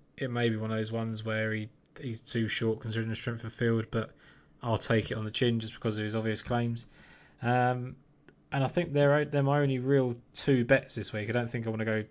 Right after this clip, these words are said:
crazy. Um, I think obviously pointed out a few others that I think will go well, but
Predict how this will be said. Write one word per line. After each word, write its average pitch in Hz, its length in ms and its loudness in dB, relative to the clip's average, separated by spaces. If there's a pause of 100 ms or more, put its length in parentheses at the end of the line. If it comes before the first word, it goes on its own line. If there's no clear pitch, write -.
(140)
crazy. 113 580 2 (140)
Um, 110 580 -4 (500)
I 123 120 -8
think 110 220 -6
obviously 110 280 -6
pointed 110 380 -4
out 110 140 -2
a - 20 -10
few 113 200 -4
others 110 280 -4
that 110 100 -6
I 107 80 -4
think 113 180 -6
will 107 80 -10
go 107 160 -2
well, 110 320 0
but 117 200 -4